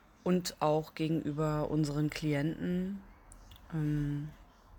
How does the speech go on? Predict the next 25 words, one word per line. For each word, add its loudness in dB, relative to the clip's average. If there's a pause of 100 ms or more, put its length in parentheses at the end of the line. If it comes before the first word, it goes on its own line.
(360)
und 2
da 8
ich 0
keine 4
Prothesen -2
trage, 0
ist -6
meine 2
Brustlosigkeit -2
auch -6
sichtbar. -4 (960)
Ganz, -2
äh, 0
besonders 2
im 0
Sommer. 2 (680)
Und 0
ich -6
versuch -2
das -8
auch -8
gar 0
nicht -2
zu -6
verstecken. -2